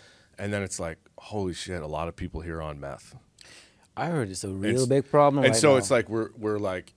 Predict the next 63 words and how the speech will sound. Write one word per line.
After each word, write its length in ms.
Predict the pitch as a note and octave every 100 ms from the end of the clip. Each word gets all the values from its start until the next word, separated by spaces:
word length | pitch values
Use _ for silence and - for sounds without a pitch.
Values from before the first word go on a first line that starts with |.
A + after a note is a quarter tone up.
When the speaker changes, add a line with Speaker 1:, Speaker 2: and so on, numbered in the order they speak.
| -
Speaker 1:
a 80 | G#2+
lot 220 | G#2+ D3
of 80 | C3+
people 200 | A#2+ A2
are 60 |
looking 240 | A2 G#2+ A2
at 80 |
the 80 | F#2+ F#2+
U 40 | G#2
F 140 | -
O 140 | G#2 A#2+
thing, 420 | C3+ D3 F3 E3+ - _
but 100 | G2+
I'm 160 | G2+ A#2
looking 260 | A#2+ A2
at 140 | G2+ -
the 80 | E2+
meth 300 | F#2 G#2 G2
aliens 680 | F2 F2 F2 E2+ - - -
who 180 | G2+ G2+
are, 220 | G2 F2+ F#2+ -
you 140 | A#2+
know, 240 | A2 F#2+ A2+
and 160 | D3
I, 80 | D#3+
Speaker 2:
Yeah. 180 | C#3+ G#2 - -
Speaker 1:
and 160 | C3+
look, 280 | C3+ F#2 -
um, 460 | G#2+ F#2+ F2 E2+ D#2+
Speaker 2:
I 80 | E3
saw 200 | - G3+
the 100 | D3
footage. 420 | - E3+ F3 B2 -
You, 180 | A#2+ C3+
Speaker 1:
Yeah. 120 | D3+
Speaker 2:
you 60 |
have 100 | F3 B2+
whole 200 | D#3+ E3
streets 400 | - E3 D3 -
full 340 | - E3+ D#3+
of, 100 | A#2 - -
uh, 100 | C#3
meth 200 | C3+ C#3
Speaker 1:
Yeah. 80 | C#3
Speaker 2:
heads 240 | C3 A#2 C3+
right 180 | C3
now. 340 | B2 B2+ B2 A2+
Speaker 1:
Yeah. 140 | C3+ D3
Speaker 2:
And, 140 | D#3
uh, 80 | C3+ C#3+
every 180 | D3+ D#3+
day 160 | D3+
they 60 | C#3+
have, 160 | C3+ B2
like, 180 | A#2+
twenty 240 | - C3 C3
overdoses 720 | B2 A#2+ B2 B2 A#2 B2 G#2+
on 100 | A#2+
the 60 | A2+
street 260 | - A#2+
alone. 340 | A#2+ B2 B2 -
Speaker 1:
Yeah. 220 | D3 C#3+ - _
Speaker 2:
Or 100 | -